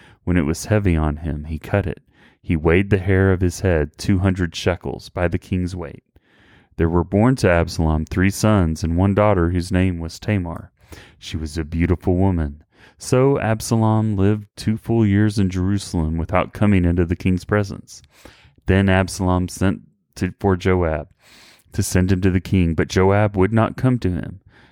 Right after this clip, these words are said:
And he sent a second time, but Joab would not come. Then he said to his servant, "See, Joab's field is next to mine, and he has barley there.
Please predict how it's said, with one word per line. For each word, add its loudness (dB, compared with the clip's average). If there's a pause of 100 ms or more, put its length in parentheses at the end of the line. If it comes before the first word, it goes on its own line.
(100)
And 2
he 4
sent 2
a 2
second -2
time, -4
but -8
Joab 0
would -4
not -2
come. 0 (560)
Then 4
he 2
said -2
to 2
his 0
servant, -2
"See, -2 (560)
Joab's 0
field 2
is -4
next 0
to -2
mine, -2 (340)
and -2
he 2
has 0
barley 2
there. -4